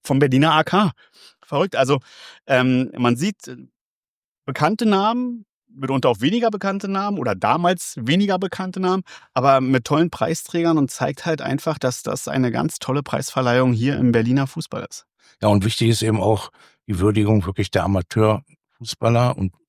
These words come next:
Speaker 2: der Amateurtrainer, deswegen auch die Unterscheidung Profifußballer, Amateurfußballer der Saison. Und, dass wir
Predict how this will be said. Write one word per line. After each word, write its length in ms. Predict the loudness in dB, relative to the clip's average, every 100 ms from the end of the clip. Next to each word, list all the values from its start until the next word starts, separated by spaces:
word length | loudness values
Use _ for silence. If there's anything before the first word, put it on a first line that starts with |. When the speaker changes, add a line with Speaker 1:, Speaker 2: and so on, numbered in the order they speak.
| _
Speaker 2:
der 260 | _ -10 -2
Amateurtrainer, 920 | -2 0 -2 -2 -2 0 4 4 2 -2 -20 _ _
deswegen 300 | -6 -2 0
auch 180 | 0 -2
die 340 | -2 -2 -2
Unterscheidung 640 | -4 -2 -2 0 2 2 0
Profifußballer, 920 | -2 -2 -2 -6 -6 -2 0 0 0
Amateurfußballer 840 | -4 -4 -4 -4 -6 -2 0 0
der 140 | 0 0
Saison. 340 | 2 2 2 -2 -18 -20 _ -6
Und, 400 | 2 2 2 -6 _ _ _ _ _ _ _ _ _ _ _ _ _ _ -18 -16 -16 -10
dass 220 | -6 -4 -4
wir 160 | -6